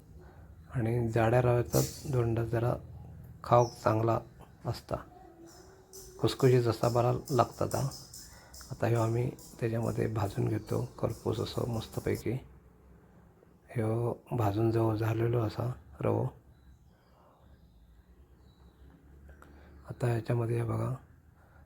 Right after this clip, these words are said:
साखरऐवजी जर गूळ घातला, गोड, तर त्याच्यापेक्षा चव चांगली येता. ह्याच्यात आम्ही ड्रायफ्रूटमध्ये काजू आणि मनुका घेतले, जे आता घरात उपलब्ध असत, आणि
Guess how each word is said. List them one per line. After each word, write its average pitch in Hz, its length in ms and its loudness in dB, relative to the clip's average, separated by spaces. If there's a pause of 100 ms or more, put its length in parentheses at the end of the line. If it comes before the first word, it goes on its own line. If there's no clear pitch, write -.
साखरऐवजी 151 840 8
जर 147 160 2 (100)
गूळ 147 260 6
घातला, 117 380 2 (440)
गोड, 117 260 2 (1120)
तर 131 200 4
त्याच्यापेक्षा 127 460 4
चव 123 240 4
चांगली 120 340 4
येता. 113 300 0 (1800)
ह्याच्यात 113 260 0
आम्ही 120 140 2 (340)
ड्रायफ्रूटमध्ये 120 580 2
काजू 117 440 4 (580)
आणि 120 500 0
मनुका 120 380 4
घेतले, 107 320 -2
जे 107 100 -2
आता 113 240 -2
घरात - 800 -4
उपलब्ध 120 440 2
असत, - 1300 -6
आणि 127 520 2